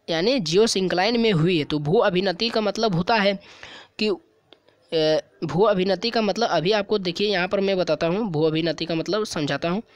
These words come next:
ठीक है। देखिए भू अभिनति यानी जल निकास होता है, ठीक है। भू अभिनति मतलब होता है जल निकास,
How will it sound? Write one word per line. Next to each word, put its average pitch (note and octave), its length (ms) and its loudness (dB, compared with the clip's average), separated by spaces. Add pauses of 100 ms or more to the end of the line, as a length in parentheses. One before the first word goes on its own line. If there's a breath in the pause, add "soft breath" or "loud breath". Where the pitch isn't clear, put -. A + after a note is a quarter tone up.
(280 loud breath)
ठीक A3+ 120 0
है। - 140 -2 (460 soft breath)
देखिए E3+ 180 -2
भू D#3+ 160 2
अभिनति A3 480 2
यानी B3+ 380 2 (300)
जल G3+ 280 2
निकास A#3 400 2
होता E3 180 -2
है, C3 80 -4
ठीक A#3+ 200 -4
है। G#3+ 160 0 (440 loud breath)
भू E3 120 0
अभिनति G3+ 420 0
मतलब A3 280 0
होता G#3+ 200 0
है B3 140 2
जल F#3 240 2
निकास, E3+ 500 -2